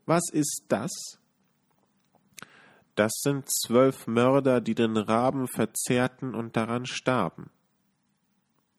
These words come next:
Als sie das Rätsel wusste, wollte sie sich fortschleichen, aber er hielt ihren Mantel fest, so dass sie ihn zurücklassen musste. Am anderen Morgen verkündete die Königstochter,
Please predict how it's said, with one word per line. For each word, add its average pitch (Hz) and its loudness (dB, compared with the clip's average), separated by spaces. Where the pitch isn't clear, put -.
Als 143 4
sie - -4
das - -6
Rätsel 85 -4
wusste, 87 -2
wollte 98 6
sie 95 -2
sich 117 -2
fortschleichen, 76 -4
aber 92 4
er 117 6
hielt 117 2
ihren 95 2
Mantel 113 4
fest, - 4
so - 2
dass 131 6
sie - -2
ihn 113 2
zurücklassen 78 0
musste. - -10
Am 80 0
anderen 131 6
Morgen 80 2
verkündete 156 4
die 180 2
Königstochter, 120 4